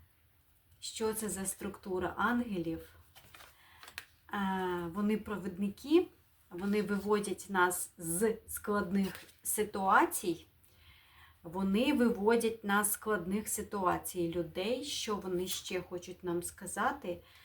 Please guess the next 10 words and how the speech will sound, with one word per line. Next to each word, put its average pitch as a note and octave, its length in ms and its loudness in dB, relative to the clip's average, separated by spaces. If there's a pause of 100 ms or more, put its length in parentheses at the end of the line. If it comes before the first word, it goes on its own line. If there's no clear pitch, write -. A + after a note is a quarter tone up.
(580)
Е, F3+ 400 2
з F#3 60 0
таких A#3+ 340 -8
ситуацій, A#3 600 4
коли A3+ 420 0 (160)
люди A#3 320 0
заходять A3 600 0
в - 160 -18
тупік, - 640 -8 (680)
вони G#3 500 4